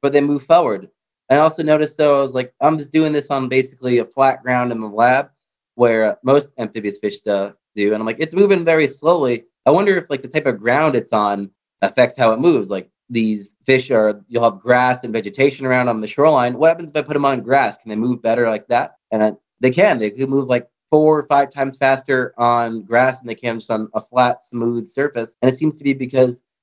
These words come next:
they can use their body in, like, a crawling behavior with their pectoral fins to help them push off against the complexity of the ground, the, like, the grass and the substrates, where, the, the other complexities of substrate,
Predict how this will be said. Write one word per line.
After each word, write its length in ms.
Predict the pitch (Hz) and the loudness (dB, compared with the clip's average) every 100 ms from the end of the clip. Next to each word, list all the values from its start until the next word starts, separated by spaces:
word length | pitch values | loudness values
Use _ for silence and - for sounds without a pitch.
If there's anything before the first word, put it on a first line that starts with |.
| _ | _
they 100 | 135 | 0
can 280 | 135 135 120 | 2 2 2
use 300 | 131 135 123 | 0 -2 0
their 180 | 123 107 | -2 0
body 480 | 127 131 131 123 - - _ _ - | 2 2 2 -2 -4 -10 _ _ -4
in, 80 | |
like, 160 | 123 113 | -2 -2
a 80 | 113 | -10
crawling 480 | - 156 156 156 143 | 0 2 4 2 0
behavior 480 | 139 156 151 151 | -2 0 0 0
with 140 | 135 123 | -4 -6
their 80 | 117 | -6
pectoral 520 | 123 - 139 156 160 | -6 -4 0 2 2
fins 380 | 135 120 120 _ _ _ _ | -2 -6 -8 _ _ _ _
to 100 | 143 | 2
help 240 | 147 143 | 2 2
them 280 | 147 135 127 _ | 0 0 -4 _
push 240 | 180 180 175 | 2 4 4
off 300 | 160 156 147 | 4 2 -2
against 380 | 139 135 135 | -4 -6 -8
the 300 | 131 123 113 - _ - | -8 -6 -6 -14 _ -2
complexity 640 | 127 156 175 180 165 131 | -2 4 2 2 -2 0
of 120 | 95 | -2
the 80 | 101 | -4
ground, 440 | 101 87 85 85 _ 104 | -6 -6 -10 -18 _ -12
the, 380 | 104 101 98 - _ - | -8 -6 -8 -12 _ -10
like, 160 | 107 | -6
the 80 | 113 | -6
grass 480 | 101 135 135 135 127 | 0 2 2 0 -4
and 80 | 117 | -10
the 80 | |
substrates, 560 | 113 - 139 - 127 120 | -10 -2 -2 0 -6 -4
where, 140 | 117 - 127 | -10 -8 0
the, 140 | 123 | 0
the 360 | 117 113 110 - | 0 -6 -8 0
other 200 | 127 143 | 0 0
complexities 560 | 139 120 120 113 113 101 | -4 -4 -4 -4 -10 -10
of 120 | 101 | -8
substrate, 500 | 104 95 - 98 | -8 -8 -8 -6